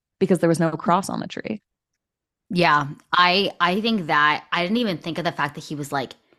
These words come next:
Speaker 2: all disheveled, embarrassed, like, "Oh, I went all the way back and can't even give, like, good news back to my people. So I'm just gonna, like, embellish
Speaker 1: Or, like,
Speaker 2: and
Speaker 1: the
Speaker 2: fabricate this crazy story."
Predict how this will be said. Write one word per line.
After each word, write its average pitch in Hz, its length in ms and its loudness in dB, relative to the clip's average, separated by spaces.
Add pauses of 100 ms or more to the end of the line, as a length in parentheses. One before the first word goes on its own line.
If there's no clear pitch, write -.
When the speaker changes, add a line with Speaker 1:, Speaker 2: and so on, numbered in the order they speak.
(300)
Speaker 2:
all 151 100 -2
disheveled, 135 480 -4
embarrassed, 131 540 -4
like, 135 260 -4
"Oh, 147 120 -4
I 139 100 -4
went 143 160 -6
all 131 160 -4
the 131 80 -8
way 135 100 -6
back 123 440 -4
and 143 140 -8
can't 135 240 -12
even 135 220 -6
give, 135 220 -10
like, 135 220 -10 (200)
good 147 220 -6
news 135 260 -8
back 120 240 -6
to - 100 -14
my 135 120 -6
people. 147 420 -6
So 180 160 -8
I'm 135 160 -8
just 143 140 -10
gonna, 160 240 -2
like, 131 240 -6 (340)
embellish 151 460 6
Speaker 1:
Or, - 20 10
like, 226 200 8
Speaker 2:
and 208 60 8
Speaker 1:
the 202 180 8
Speaker 2:
fabricate 185 260 2
this 117 140 -14
crazy 127 340 -12
story." - 500 -10